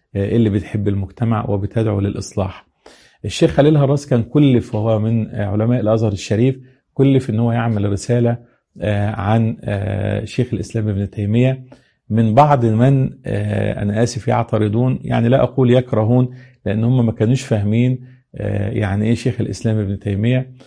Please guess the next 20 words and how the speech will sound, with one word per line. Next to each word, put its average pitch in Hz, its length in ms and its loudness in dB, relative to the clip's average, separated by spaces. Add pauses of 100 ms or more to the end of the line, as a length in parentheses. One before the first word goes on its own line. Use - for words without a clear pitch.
(320)
آه، 104 300 -2
أن 107 80 0
يعمل 117 400 2
رسالة 123 380 0
ضد 131 320 2
شيخ 127 280 -2
الإسلام 117 380 0
ينقده 123 520 2
فيها، 123 380 0 (380)
لأن 147 160 2
هم 156 140 2
شايفين 127 300 -2
الشيخ 123 240 -2
خليل 110 280 -2
هراس 107 340 -4
رجل 104 300 0
يعني 104 300 -2
فاضل 104 400 0
ورجل 104 600 -2
وسطي، 117 520 0